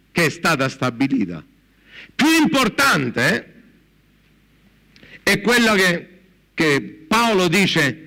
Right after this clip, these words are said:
dopo apostoli, profeti e dottori, dice: "Poi ha ordinato le potenti operazioni." Quanti siamo alla ri-, quanti noi siamo alla ricerca di potenti operazioni? Ho detto: "Signore,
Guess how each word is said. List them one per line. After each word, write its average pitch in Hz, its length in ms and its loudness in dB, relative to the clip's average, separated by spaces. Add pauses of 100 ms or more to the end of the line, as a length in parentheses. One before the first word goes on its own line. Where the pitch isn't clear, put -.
(280)
dopo 165 640 0
apostoli, 170 580 0
profeti 156 360 2
e 143 60 0
dottori, 151 400 0
dice: 151 160 -2
"Poi 202 100 0
ha 196 80 2
ordinato 147 460 0
le 139 180 2
potenti 160 560 -2
operazioni." 139 880 -4 (1300)
Quanti 220 320 0
siamo 180 240 2
alla 135 200 2
ri-, 117 100 -2
quanti 151 240 -2
noi 160 180 0
siamo 143 180 -2
alla 123 220 2
ricerca 113 520 -2
di 107 120 -2
potenti 110 480 -4
operazioni? 113 680 -4 (1080)
Ho 131 120 -2
detto: 156 360 -2
"Signore, 131 540 -2